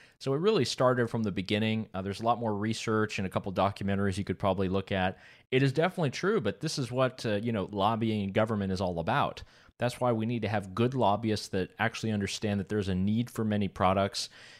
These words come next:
and that the sole role of government should be to champion every type of innovation and every type of entrepreneur, and not necessarily just to legislate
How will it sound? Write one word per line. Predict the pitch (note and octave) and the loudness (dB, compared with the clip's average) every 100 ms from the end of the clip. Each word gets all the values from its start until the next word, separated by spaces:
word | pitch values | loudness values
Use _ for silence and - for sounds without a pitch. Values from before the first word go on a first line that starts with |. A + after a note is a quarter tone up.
| _ | _
and | A#2 A#2+ | -2 0
that | A2+ - A2+ | 0 -2 -4
the | A#2 G#2 | -2 -2
sole | - - G#3+ G3 | -4 -2 2 2
role | C#3 C3+ B2 | 4 2 2
of | G2+ | 2
government | A2+ A2+ A2 G2+ - | 2 2 2 -2 -4
should | A#2 | -6
be | G2+ F#2+ | -4 -6
to | F#2+ | -8
champion | - - A#2+ A#2 - G#2+ F#2 F2+ - - _ | -10 -6 -2 -2 -2 -2 -2 -4 -12 -20 _
every | B2 B2+ B2+ | 2 4 2
type | B2 A2+ | 0 0
of | G#2+ | 0
innovation | G#2+ G2 G2 G#2 A2 G2+ | 0 2 0 0 -2 0
and | F2+ | 0
every | F#2+ A2+ G#2 | 0 0 0
type | A2 F#2 | -4 -4
of | F2+ | -2
entrepreneur, | F#2 - - F2+ F2 E2+ | -2 -4 -4 -2 2 0
and | - A#2 | 0 -2
not | F3 | 0
necessarily | D#3 B2 - A#2 A2+ G#2+ G2 | -2 -2 -2 2 2 2 2
just | G#2 - | 0 -2
to | F#2+ | -4
legislate | F#2+ G#2+ G#2 - G2 F#2 F2+ | -2 0 -2 -4 -2 0 -2